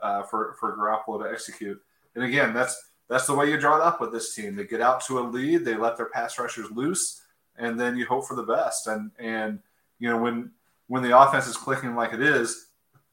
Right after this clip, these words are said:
you have that luxury, and you don't have to worry about, uh, even towards the end of the game, I,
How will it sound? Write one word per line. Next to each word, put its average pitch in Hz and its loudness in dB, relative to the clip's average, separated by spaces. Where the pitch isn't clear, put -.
you 131 0
have 135 8
that 123 8
luxury, 107 4
and 101 -6
you 107 -6
don't 123 -4
have 117 0
to 117 -6
worry 123 2
about, 107 2
uh, 120 0
even 135 -2
towards 139 4
the 139 0
end 143 2
of 135 -4
the 127 -2
game, 131 -2
I, 117 2